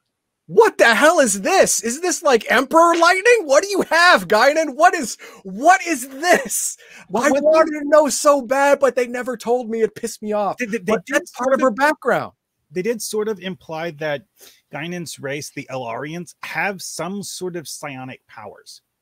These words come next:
Speaker 1: Yes, they're also extremely long-lived, obviously, because there was an episode where she was hundreds of years in the past and looked the same.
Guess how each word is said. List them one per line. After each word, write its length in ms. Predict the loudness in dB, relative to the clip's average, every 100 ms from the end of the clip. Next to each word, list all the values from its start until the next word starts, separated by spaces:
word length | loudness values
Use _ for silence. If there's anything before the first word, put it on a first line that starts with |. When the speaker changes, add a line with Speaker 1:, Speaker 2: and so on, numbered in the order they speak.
| _
Speaker 1:
Yes, 360 | -2 0 0 -2
they're 320 | 0 4 4
also 280 | 2 2 -2
extremely 380 | -2 -10 -6
long-lived, 560 | -2 0 0 0 -2 0
obviously, 420 | -2 -2 -6 -10
because 420 | -10 -6 -4 -4
there 120 | -2 -4
was 160 | -2
an 60 | -6
episode 260 | -6 -8
where 100 | -8
she 160 | -8 -8
was 180 | -8 -8
hundreds 360 | -6 -6 -6
of 80 | -8
years 160 | -8 -8
in 40 |
the 60 | -8
past 380 | -2 0 -2 -6
and 120 | -8
looked 180 | -8 -10
the 40 |
same. 300 | -8 -6 -6